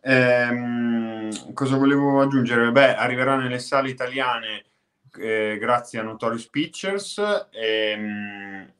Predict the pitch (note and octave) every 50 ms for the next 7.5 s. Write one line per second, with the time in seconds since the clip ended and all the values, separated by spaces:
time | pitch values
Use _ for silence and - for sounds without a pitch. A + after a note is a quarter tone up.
0 | _ _ _ - - - G2+ A#2 A2+ A#2 A#2 A#2+ C3 C3 B2+ B2 A#2+ A#2 A2 A2
1 | A#2 A#2 - A2+ G#2 - A2+ A#2 A#2 A#2 A#2 A2 G2 G#2+ G#2+ A2 A2+ A2+ G#2 G#2+
2 | A2 G#2+ G2+ G2 G#2+ A#2 C3 D#3 F3+ - _ _ _ _ _ - - - - -
3 | A#2+ A#2+ A#2 A#2 A2+ A2 A2 A2 G#2+ A2 A2 A2 G#2+ G2+ A#2 A2+ A2 G#2+ G2 -
4 | - _ - C#3 C#3+ C#3+ - E3 E3 D#3+ D#3+ D#3+ D3+ D3+ C#3+ D#3 D3+ D3 D3+ D#3+
5 | D#3 D3+ D3 C#3+ - D3+ D3+ D3 C#3+ - E3 D3 C#3+ C#3 B2+ A#2+ A#2 C3+ B2 B2
6 | - C3+ B2+ B2+ B2 B2 - _ B2+ B2 B2 A#2+ A#2 - - _ G#2+ G#2 G2 A2+
7 | A2+ A2 - C#3 C#3 C#3 C3 B2 A#2 A#2